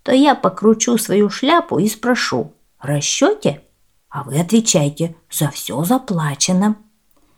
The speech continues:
Выложил дед деньги на стойку, и трактирщик обещал всё сделать по уговору. Старик зашёл ещё в два трактира и договорился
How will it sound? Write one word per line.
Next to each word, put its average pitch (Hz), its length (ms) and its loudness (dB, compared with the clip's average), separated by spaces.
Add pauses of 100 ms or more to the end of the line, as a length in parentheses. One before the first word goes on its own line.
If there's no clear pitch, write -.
(760)
Выложил 185 600 6
дед 143 400 2
деньги 285 400 4
на 262 160 6
стойку, 233 680 2 (140)
и 202 80 4
трактирщик - 960 -2
обещал 180 640 2
всё 190 240 0
сделать 170 500 2
по 175 80 0
уговору. 147 720 -2 (800)
Старик 285 480 2
зашёл 320 360 4
ещё 294 420 2
в 170 60 4
два 165 200 4
трактира 170 760 2 (260)
и 262 80 4
договорился 196 920 4